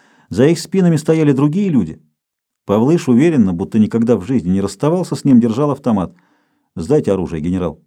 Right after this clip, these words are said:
приказал он. За спиной генерала звякнул пистолет солдата. Тот бросил его в то же мгновение, когда Павлыш открыл рот.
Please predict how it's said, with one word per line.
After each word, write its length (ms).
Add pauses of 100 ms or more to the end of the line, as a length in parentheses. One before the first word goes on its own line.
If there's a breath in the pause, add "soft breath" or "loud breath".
(540)
приказал 380
он. 260 (640)
За 140
спиной 320
генерала 420
звякнул 400
пистолет 460
солдата. 500
Тот 160
бросил 440
его 220
в 140
то 220
же 100
мгновение, 480
когда 240
Павлыш 380
открыл 280
рот. 240